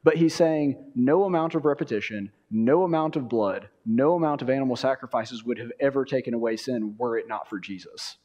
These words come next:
So even if they did everything right under the old law, even if they could keep the old law perfectly, there would actually still be no way to forgive sin. Now, if you were to keep the law perfectly as Jesus did,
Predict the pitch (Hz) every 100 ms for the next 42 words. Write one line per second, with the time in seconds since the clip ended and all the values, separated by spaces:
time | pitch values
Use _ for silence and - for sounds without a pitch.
0 | _ _ _ _ _ _ _ _ _ _
1 | _ _ - 147 139 120 - - - -
2 | 202 208 175 156 151 147 - 190 214 208
3 | 196 190 233 170 139 120 120 107 92 80
4 | - 185 208 202 165 156 - 262 233 -
5 | 247 220 165 175 170 185 165 185 175 -
6 | 240 233 143 110 87 90 - _ _ _
7 | _ _ _ _ _ _ _ _ _ 135
8 | 143 143 - 160 - 175 147 - - 175
9 | 151 143 135 131 127 120 117 110 101 120
10 | - _ _ _ _ _ - 160 156 202
11 | 220 233 196 165 - 196 165 143 135 165
12 | 151 151 135 117 120 107 101 254 294 139
13 | 131